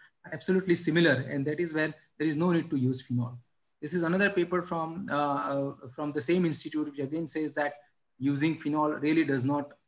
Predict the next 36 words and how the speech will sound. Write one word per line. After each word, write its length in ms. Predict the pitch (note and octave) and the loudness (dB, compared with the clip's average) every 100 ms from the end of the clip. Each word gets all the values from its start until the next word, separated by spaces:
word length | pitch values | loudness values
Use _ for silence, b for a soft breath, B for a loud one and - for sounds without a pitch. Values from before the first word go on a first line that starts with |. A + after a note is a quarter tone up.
| _ _ - | _ _ -4
improve 400 | C#3 C3+ D#3 C#3+ | -2 0 2 4
your 280 | C#3+ C#3+ - - | 4 2 -2 -2
local 320 | B2 B2 C3+ | -2 -2 -4
control 560 | D3 D3 G3+ D#3+ G#2+ - _ _ _ - | -4 0 4 4 2 -4 _ _ _ 4
if 220 | G#3+ G#3+ | 4 6
you 140 | D#3 | 2
have 220 | D#3+ D3+ | 2 2
done 160 | D#3 - - | -2 -2 0
adequate 500 | D#3 E3 F3 D3+ A#2+ | 0 2 0 0 0
burring. 420 | C#3 F3 D#3 C#3 _ - | 6 6 6 0 _ -2
Addition 360 | C#3+ F3+ F3 | 2 2 2
of 160 | E3+ C#3+ | -4 -4
phenol 420 | D3 D#3+ C#3+ B2+ C#3 | -4 -2 0 -2 -4
will 80 | C#3 | -4
not 260 | D3 D3 | -4 -6
help 200 | B2+ B2 | -6 -6
you 80 | C#3 | -4
any 160 | B2+ D3 | -4 -2
further. 420 | G#3 F3 A#2+ - _ _ _ _ _ _ _ _ | 0 0 -2 -8 _ _ _ _ _ _ _ _
But 100 | G#3 | 0
there 140 | G3 A3 | 4 6
is 160 | A#3 | 6
this 160 | G#3+ A3 | 6 6
paper 480 | F#3 E3+ D#3 D#3+ - - | 6 6 6 4 2 -6
who 140 | D3+ F#3+ | 0 2
says 260 | F#3+ F#3+ F3+ | 4 4 4
that 160 | F#3 | 2
phenolization 840 | F3 E3+ F3+ F3 F3 E3+ F3+ F#3 | 0 0 2 2 2 0 -2 -2
is 140 | F3 C#3+ | -2 -2
very 260 | B2+ E3+ | 0 2
effective, 520 | F#3 F#3 F3 F3+ F3+ D#3 | 2 0 -2 0 0 2
it 80 | |
is 140 | E3 C#3+ | 0 -2
very 260 | D3+ F3+ | 0 0
safe, 280 | F#3 E3 E3 | 0 -2 -4
and, 220 | E3 D#3 | -6 -12